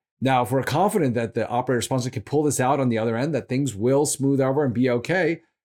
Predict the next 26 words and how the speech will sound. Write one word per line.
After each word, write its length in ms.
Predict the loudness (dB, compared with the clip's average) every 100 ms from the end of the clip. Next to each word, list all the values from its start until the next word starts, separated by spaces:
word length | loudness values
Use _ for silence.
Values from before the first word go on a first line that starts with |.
| _
then 140 | -2 0
people 260 | 0 2
will 140 | 2 2
gladly 600 | 0 0 0 2 0 0
go 240 | 0 -2
ahead 360 | 0 -2 -2 -4
and 200 | -8 -6
put 140 | -6
a 60 | -2
little 200 | -2 -2
bit 140 | -2
more 160 | -2 -4
cash 360 | -4 -4 -2
into 260 | -6 -2 -2
it 100 | -2 _ _
to 80 | -4
help 200 | -2 -2
fund 360 | -4 -2 0 0
the 60 |
property 480 | -2 -4 -4 -2 -2
to 100 | -2
make 180 | -4 -6
sure 220 | -4 -2
that 200 | -2 -6 -6
it 200 | -6 -4
operates 680 | -2 -2 -2 -2 -2 -4 -10